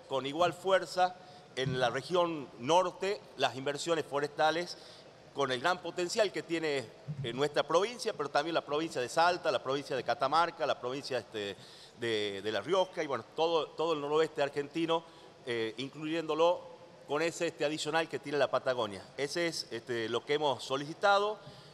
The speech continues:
Eh, por otra parte, me parece razonable lo que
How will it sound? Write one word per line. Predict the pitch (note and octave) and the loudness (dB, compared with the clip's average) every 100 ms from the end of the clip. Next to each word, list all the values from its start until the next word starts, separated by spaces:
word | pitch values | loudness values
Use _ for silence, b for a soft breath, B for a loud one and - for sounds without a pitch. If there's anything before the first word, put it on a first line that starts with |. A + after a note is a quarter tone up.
| - | -12
Eh, | B2 B2 A#2+ - | -6 -2 -2 0
por | C#3 | 0
otra | D#3 D#3 D3+ | 2 2 4
parte, | F3 G3 F#3 | 2 2 -4
me | C3+ | -4
parece | - C#3 C#3+ C#3+ C3 A#2 A2+ A2 | 0 0 0 -2 -2 0 -2 0
razonable | C3 C#3+ D#3+ F3 E3+ E3+ F#3 - | 0 0 2 4 4 0 -2 -6
lo | B2 B2+ | -4 -4
que | - A#2 A2 G#2+ G#2+ | -4 -4 -2 -2 -4